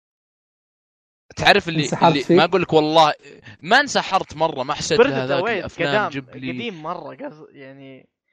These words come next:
Speaker 3: م-، متى
Speaker 1: لا،
Speaker 3: أتوقع
Speaker 1: بس،
Speaker 3: ما
Speaker 1: بس،
Speaker 3: كان
Speaker 1: بس
Speaker 3: في تويتر
Speaker 1: شوف،
Speaker 3: حتى.
Speaker 1: في شيء، في، في، في شيء، في شيء في، في أفلام جيبلي، آه،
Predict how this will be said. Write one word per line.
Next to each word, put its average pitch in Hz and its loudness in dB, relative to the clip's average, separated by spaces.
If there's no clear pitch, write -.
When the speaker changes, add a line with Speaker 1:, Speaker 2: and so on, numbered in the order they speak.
Speaker 3:
م-، 190 -14
متى - -4
Speaker 1:
لا، 190 8
Speaker 3:
أتوقع 277 -4
Speaker 1:
بس، - -6
Speaker 3:
ما 247 -4
Speaker 1:
بس، 262 0
Speaker 3:
كان 370 -6
Speaker 1:
بس - -8
Speaker 3:
في 254 -8
تويتر 220 -8
Speaker 1:
شوف، 156 -8
Speaker 3:
حتى. 170 -8
Speaker 1:
في 180 -4
شيء، 143 -8
في، - -20
في، 143 0
في 135 -4
شيء، 127 -2
في 127 -8
شيء 113 -6
في، 95 -8
في - -14
أفلام 117 0
جيبلي، 107 -6
آه، 85 -2